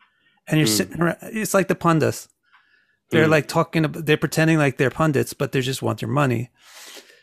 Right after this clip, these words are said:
Speaker 1: So it's
Speaker 2: Hmm.
Speaker 1: this, in the same way these people are doing Vedic stuff, but actually they're just selfish bastards.
Speaker 2: Hmm.
Speaker 1: And they're just doing the Vedic sacrifices and stuff to gratify themselves. <clears throat> So Buddha was like, "No, this is just wrong.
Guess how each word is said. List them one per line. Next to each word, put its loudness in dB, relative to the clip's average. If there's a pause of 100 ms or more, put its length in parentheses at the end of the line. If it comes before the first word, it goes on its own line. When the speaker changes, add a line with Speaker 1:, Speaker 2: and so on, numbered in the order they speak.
Speaker 1:
So 0
it's 2
Speaker 2:
Hmm. -4
Speaker 1:
this, -4
in 0
the 0
same 2
way 4
these -2
people -4
are 2
doing 0
Vedic 0
stuff, -4
but -2
actually -2
they're -10
just -6
selfish -4
bastards. -6 (640)
Speaker 2:
Hmm. -4 (720)
Speaker 1:
And 0
they're 4
just -6
doing 0
the -4
Vedic 0
sacrifices -2
and -2
stuff -4
to -6
gratify 0
themselves. -6
<clears throat> -14 (320)
So -4
Buddha 2
was -4
like, -4
"No, -2
this -8
is -6
just -6
wrong. 0